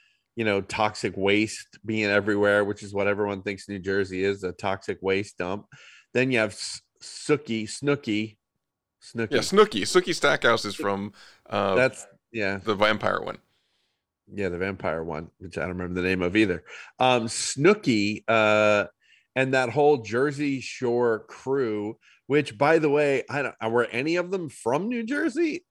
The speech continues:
Speaker 1: I don't know. All it did was color the state with their ridiculousness. Nobody was like that then. Nobody. I mean, maybe there were people who were like that, but they were the exception, not the rule.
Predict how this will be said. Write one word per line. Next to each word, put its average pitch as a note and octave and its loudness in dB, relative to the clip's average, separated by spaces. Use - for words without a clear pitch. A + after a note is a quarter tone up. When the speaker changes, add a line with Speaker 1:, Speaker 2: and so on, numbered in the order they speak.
Speaker 1:
I A#2 -2
don't A#2 -2
know. F#2+ -2
All B2+ 6
it C3 2
did C3+ -2
was A#2 0
color G#2+ 0
the G2+ -4
state G#2+ -2
with F#2+ -2
their F#2 0
ridiculousness. F2+ -4
Nobody C3 0
was G#2 2
like F#2+ 0
that D#2 0
then. D#2 -8
Nobody. A2+ -2
I - 0
mean, E3 4
maybe D3 4
there F3 6
were B2+ 6
people C3+ -2
who B2 0
were G#2+ 4
like G#2 0
that, F#2+ -2
but F#2+ -6
they G#2 0
were G2+ -2
the G2 -6
exception, F2+ -6
not G#2+ -2
the C#2+ -4
rule. G2 0